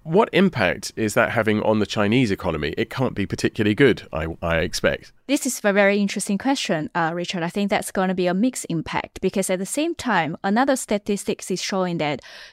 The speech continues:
Speaker 2: China's exports share to Mexico has also been increasing in the past few years.
Speaker 1: Ah.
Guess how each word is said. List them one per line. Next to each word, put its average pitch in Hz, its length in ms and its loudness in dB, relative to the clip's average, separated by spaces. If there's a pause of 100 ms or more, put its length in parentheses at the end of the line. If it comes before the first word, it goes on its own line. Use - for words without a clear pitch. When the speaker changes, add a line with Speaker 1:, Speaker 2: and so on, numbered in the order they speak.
(100)
Speaker 2:
China's 311 520 0
exports - 600 -2
share 151 320 -2
to - 120 -8
Mexico 190 580 -4
has - 300 -6
also 233 280 0
been 180 240 -2
increasing 170 500 -4
in 160 60 -2
the 156 80 -4
past 147 280 -4
few 160 120 -4
years. - 400 -2
Speaker 1:
Ah. 117 400 4